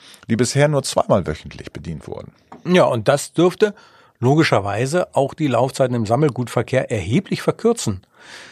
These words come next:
Speaker 2: Von Renos Seite heißt es, man werde jetzt um ein Drittel schneller sein als bisher. Insgesamt sind übrigens hundertfünfzig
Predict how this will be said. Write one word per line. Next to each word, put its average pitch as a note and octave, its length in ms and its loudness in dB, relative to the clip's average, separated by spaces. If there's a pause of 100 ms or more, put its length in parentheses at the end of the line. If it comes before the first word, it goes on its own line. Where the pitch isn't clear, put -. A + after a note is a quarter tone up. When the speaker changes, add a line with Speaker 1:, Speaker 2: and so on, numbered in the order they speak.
(220)
Speaker 2:
Von G#2+ 240 0
Renos C3 520 0
Seite F#2+ 380 -2
heißt E3 220 -6
es, D3+ 100 -8
man A#2 240 0
werde C#3+ 240 2
jetzt - 500 -4 (100)
um D3 340 2
ein D#3 400 -2
Drittel D#3 520 -4
schneller C#3 400 2
sein A2+ 240 0
als F2+ 220 -12
bisher. - 420 -12 (1040)
Insgesamt F3 520 2
sind F#3+ 180 0
übrigens D3+ 300 2
hundertfünfzig D#3 920 0